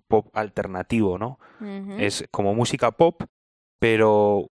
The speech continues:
Speaker 1: un poco más elaborada musicalmente, un poco más compleja, con algún mensaje, pero sin llegar a ser rock duro.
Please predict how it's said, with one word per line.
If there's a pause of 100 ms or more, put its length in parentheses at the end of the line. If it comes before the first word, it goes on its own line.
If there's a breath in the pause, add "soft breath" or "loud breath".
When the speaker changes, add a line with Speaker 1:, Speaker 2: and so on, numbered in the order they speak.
(140)
Speaker 1:
un
poco
más
elaborada
musicalmente,
un
poco
más
compleja, (100)
con
algún
mensaje, (560)
pero
sin
llegar
a
ser
rock
duro.